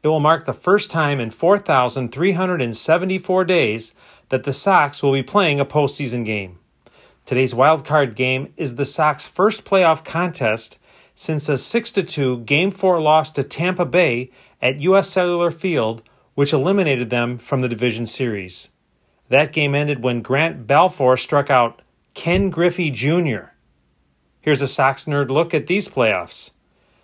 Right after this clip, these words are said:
Caesars has the Sox at six to one to win it all. Sox starter Lucas Giolito is making his debut in Oakland today.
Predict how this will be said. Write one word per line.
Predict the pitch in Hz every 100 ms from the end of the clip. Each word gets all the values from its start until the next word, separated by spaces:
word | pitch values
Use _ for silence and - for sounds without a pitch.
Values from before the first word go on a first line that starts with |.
| _ _ _ _
Caesars | - 214 220 165
has | 123 143
the | 143
Sox | 135 160 170 -
at | 139 -
six | - 202 202
to | 185
one | 160 190
to | 185
win | 165 185
it | 180
all. | 202 185 92 - _ _ _ _ - _ _ _ _
Sox | - 160 156 -
starter | 170 165 143
Lucas | 139 175 160
Giolito | - 160 151 156 185 127
is | 117
making | 143 143 139
his | 135
debut | 107 139 123 135 180
in | 143
Oakland | 156 202 160 120
today. | 120 107 95 95